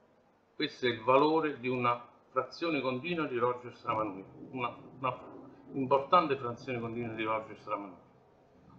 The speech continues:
Quattro è un numero di Lucas,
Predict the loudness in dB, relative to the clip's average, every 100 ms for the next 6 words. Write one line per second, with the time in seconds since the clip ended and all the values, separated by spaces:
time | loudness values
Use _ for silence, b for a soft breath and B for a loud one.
0 | -10 8 10 10 6 0 0 -2 -12 -20
1 | -20 -20 -20 -20 -20 -20 -20 _ _ -4
2 | -2 0 0 2 2 0 -2 -4 2 2
3 | 2 -12